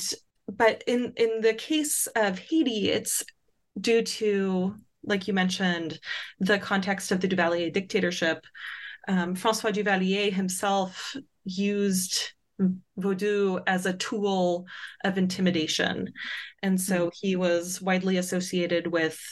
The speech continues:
Speaker 1: um, Boko, who, which are, um, people who use, um,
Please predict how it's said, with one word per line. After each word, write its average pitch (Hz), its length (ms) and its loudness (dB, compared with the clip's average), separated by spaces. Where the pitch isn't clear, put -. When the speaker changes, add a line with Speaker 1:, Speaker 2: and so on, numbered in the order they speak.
Speaker 1:
um, 165 680 -6
Boko, 233 800 2
who, 208 360 0
which 196 200 0
are, 180 420 2
um, 185 240 2
people 202 220 2
who 196 100 0
use, 175 720 0
um, 185 800 -2